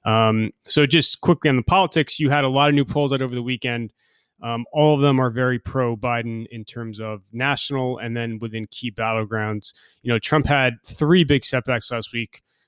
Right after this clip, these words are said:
First, with that New York Times article, um, about his taxes, then the debate performance, and then obviously the, the covid diagnosis. Um, you know, there still is a-, about a month to go before the race happens. It's unclear what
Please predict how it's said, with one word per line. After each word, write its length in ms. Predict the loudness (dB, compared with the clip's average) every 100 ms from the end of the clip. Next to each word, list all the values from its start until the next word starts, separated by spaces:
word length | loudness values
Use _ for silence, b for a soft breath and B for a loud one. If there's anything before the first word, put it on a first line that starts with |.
| _
First, 260 | 0 0 0
with 140 | -4
that 100 | -2
New 100 | 0
York 160 | -2 -2
Times 240 | -4 -2
article, 680 | -2 -2 -4 -4 -2 -4 -10 _
um, 460 | -8 -8 -8 -10 -14 _
about 180 | -8 -8
his 100 | -6
taxes, 540 | -2 -2 2 0 0
then 320 | -2 -4 -4 -6
the 80 | -10
debate 340 | -2 -2 -2
performance, 500 | -6 -6 -4 -4 -6
and 80 | -10
then 100 | -8
obviously 500 | -8 -10 -10 -10 -10
the, 200 | -12 -14 -14
the 100 | -14
covid 380 | -8 -8 -4
diagnosis. 720 | -2 0 0 -2 -2 0 0 -2 B B B B -2
Um, 460 | 2 2 2 0
you 100 | 2
know, 80 | 2
there 140 | 2
still 320 | 2 4 6 8
is 420 | 6 6 2 -2 0
a-, 120 | -2 0
about 200 | 0 0
a 60 |
month 260 | 0 0 0
to 80 | 0
go 180 | 0
before 280 | 0 -4 -8
the 80 | -6
race 240 | -6 -6
happens. 600 | -2 -2 0 -2 -4 -8 -16 b b -6
It's 160 | -6 2
unclear 600 | 0 4 4 6 6 2 -2
what 240 | -2